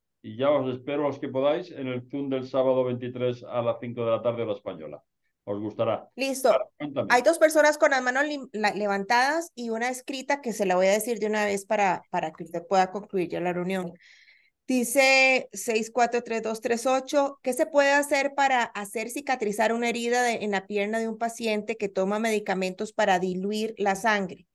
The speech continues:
Speaker 2: Y después le vamos a dar la, la palabra a Hanna Gamboa y después a María Cárdenas.
Speaker 1: Muy bien. En primer lugar, cuando me dices que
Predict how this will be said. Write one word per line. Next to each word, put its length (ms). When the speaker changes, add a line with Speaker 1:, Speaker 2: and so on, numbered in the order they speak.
Speaker 2:
Y 140
después 400
le 120
vamos 340
a 80
dar 240
la, 600
la 200
palabra 720
a 280
Hanna 340
Gamboa 600
y 180
después 300
a 60
María 400
Cárdenas. 800
Speaker 1:
Muy 160
bien. 280
En 140
primer 280
lugar, 480
cuando 380
me 100
dices 460
que 260